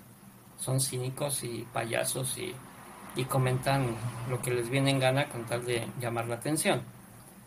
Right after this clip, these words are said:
Incluso hay algunos que hasta los regañan, pero bueno, así las cosas en las redes sociales. Así que, pues, cerrando el, el episodio de hoy, el currículum no es tan importante como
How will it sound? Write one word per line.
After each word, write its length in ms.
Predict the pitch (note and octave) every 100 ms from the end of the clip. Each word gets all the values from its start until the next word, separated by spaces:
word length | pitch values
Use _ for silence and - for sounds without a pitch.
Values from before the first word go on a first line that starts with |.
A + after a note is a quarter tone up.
| - - - -
Incluso 380 | B2+ B2+ C3 B2+
hay 60 | C3
algunos 280 | B2 B2+ -
que 100 | A2+
hasta 140 | A#2
los 140 | A#2
regañan, 440 | A#2+ C#3 E3 B2+ A#2
pero 180 | A2+ -
bueno, 180 | - - - - - - - - - - - - -
así 220 | C3 -
las 180 | C3+ C3
cosas 240 | C3+ C3
en 100 | B2
las 100 | A2+
redes 160 | A#2+ A#2+
sociales. 360 | B2 - -
Así 200 | C#3 D3
que, 220 | F3 F3+ - - - - - - - - - - - -
pues, 280 | F3 - - - - - -
cerrando 480 | - D#3+ F3+ F#3+
el, 200 | G3 E3+
el 400 | D3+ C#3+ C#3 C#3
episodio 500 | C3+ C3+ C3+ F3 E3+
de 120 | D#3 D#3
hoy, 220 | A3 A#3 - -
el 160 | - D3
currículum 760 | E3 E3 G#3 G3+ G3+ G#3 G#3 G3+ - - - -
no 340 | D#3+ D#3 F3 F3
es 220 | E3+ - -
tan 260 | F#3+ G#3 G#3+
importante 880 | G3+ - C#3 C3 D#3+ E3 E3+ E3+ -
como 560 | - C#3+ C#3+ D3 D3+